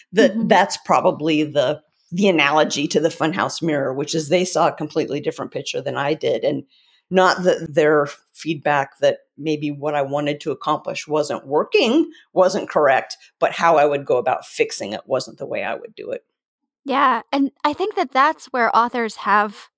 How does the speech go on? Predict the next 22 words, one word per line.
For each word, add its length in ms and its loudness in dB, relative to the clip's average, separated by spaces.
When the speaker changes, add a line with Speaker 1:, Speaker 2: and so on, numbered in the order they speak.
Speaker 2:
the 120 -2
power, 680 -4
right? 300 0
To 140 -2
realize 680 2
that 260 0
their 360 0
vision 600 0
may 220 6
be 180 0
different 440 0
and 160 0
that's 220 2
okay. 380 2
They 140 0
can 180 -4
take 240 2
it 100 2
in 100 0
a 120 -2
different 360 0
direction. 640 -2